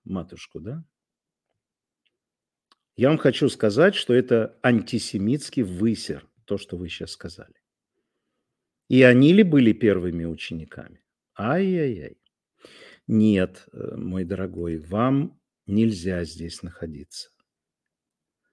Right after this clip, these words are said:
От вас дурно пахнет. Говном пахнет. Поэтому я с вами прощаюсь. Извините, пожалуйста.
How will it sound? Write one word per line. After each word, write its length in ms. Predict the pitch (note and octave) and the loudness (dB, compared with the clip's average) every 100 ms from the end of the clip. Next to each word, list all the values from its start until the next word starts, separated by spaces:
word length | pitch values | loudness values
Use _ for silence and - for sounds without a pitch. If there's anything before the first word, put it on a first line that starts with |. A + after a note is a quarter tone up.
| _ | _
От 160 | - F#2 | -12 2
вас 240 | B2+ D3+ | 4 4
дурно 540 | F#2+ F#2 B2 B2+ B2+ B2 | 0 4 6 6 4 2
пахнет. 800 | - C2 B1 - - - _ _ _ _ _ _ _ _ _ _ _ _ _ _ _ _ | -2 -14 -16 -20 -20 -20 _ _ _ _ _ _ _ _ _ _ _ _ _ _ _ _
Говном 640 | F2+ A#2 B2+ A2 F2 D#2+ D#2 | 0 2 4 2 0 -4 -12
пахнет. 680 | - - _ - _ _ _ _ | -16 -20 _ -20 _ _ _ _
Поэтому 380 | - A2 A#2 F#2+ | -8 -8 -8 -8
я 120 | G2 | -6
с 120 | G2 | -6
вами 180 | F#2 F2 | -8 -10
прощаюсь. 580 | - F2 - - - - | -10 -12 -12 -14 -16 -16
Извините, 460 | E2 E2 E2+ - - | -14 -14 -14 -16 -20
пожалуйста. 540 | - - _ - - | -20 -20 _ -20 -20